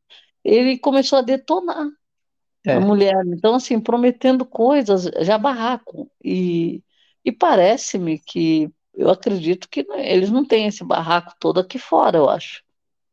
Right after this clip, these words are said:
Speaker 2: Também
Speaker 1: Né?
Speaker 2: acho
Speaker 1: Pare-,
Speaker 2: que não.
Speaker 1: pareceu que era uma coisa bem resolvida. O filho tá, ela tem um filho, é, que é dele.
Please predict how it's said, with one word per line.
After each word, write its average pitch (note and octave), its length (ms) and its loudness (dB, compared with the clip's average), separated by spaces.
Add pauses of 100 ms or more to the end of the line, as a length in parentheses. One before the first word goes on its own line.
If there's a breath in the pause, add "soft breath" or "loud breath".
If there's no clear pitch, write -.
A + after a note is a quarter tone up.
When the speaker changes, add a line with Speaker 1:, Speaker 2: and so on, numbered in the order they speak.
(120)
Speaker 2:
Também B2 240 -2
Speaker 1:
Né? E3 120 4
Speaker 2:
acho E3+ 80 -2
Speaker 1:
Pare-, E3 180 2
Speaker 2:
que D#3+ 40 -2
não. D3 280 -2 (640)
Speaker 1:
pareceu F3+ 440 2
que F3 120 -4
era B3 120 2
uma B3+ 140 0
coisa G#3+ 380 2
bem F#3 200 0
resolvida. A#3+ 480 0
O E3 40 0
filho F#3 440 -2
tá, D3+ 340 2
ela D3+ 180 0
tem E3 180 -2
um G3 40 -6
filho, A3+ 600 0 (400 loud breath)
é, D3+ 380 2
que D#3+ 200 -2
é D#3+ 40 4
dele. F#3+ 580 2